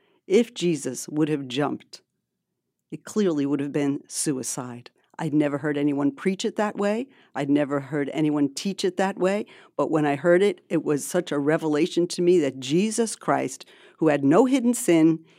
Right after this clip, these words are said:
he was not depressed, he didn't suffer through anxiety, met a spirit of suicide that told him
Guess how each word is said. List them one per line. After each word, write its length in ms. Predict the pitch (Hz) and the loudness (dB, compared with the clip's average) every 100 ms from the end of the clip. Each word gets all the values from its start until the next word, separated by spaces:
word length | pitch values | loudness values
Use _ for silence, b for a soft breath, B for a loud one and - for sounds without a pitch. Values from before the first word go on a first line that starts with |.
| b | b
he 80 | 151 | -4
was 220 | 143 120 | -2 2
not 260 | 143 190 | 2 2
depressed, 680 | 247 277 - 214 214 - - b b | 0 -4 2 2 2 -2 -16 b b
he 160 | b 156 | b 0
didn't 240 | 156 208 | 2 2
suffer 360 | - 254 247 262 | 2 2 2 -4
through 300 | 269 240 240 | -2 2 2
anxiety, 880 | 262 254 165 151 151 - 151 147 B B B | 2 2 4 4 2 2 0 0 B B B
met 460 | 160 160 160 - - _ | 4 6 6 2 -16 _
a 80 | 190 | -4
spirit 600 | 180 - - 151 135 135 - _ | -4 -4 0 2 2 -4 -10 _
of 160 | 180 160 | -2 -2
suicide 760 | - - 139 135 147 135 135 - | -2 -2 -2 -2 -2 -2 -4 -6
that 240 | 151 139 - | -6 -6 -6
told 380 | 170 220 277 | 2 2 2
him 340 | - 160 147 | 0 2 2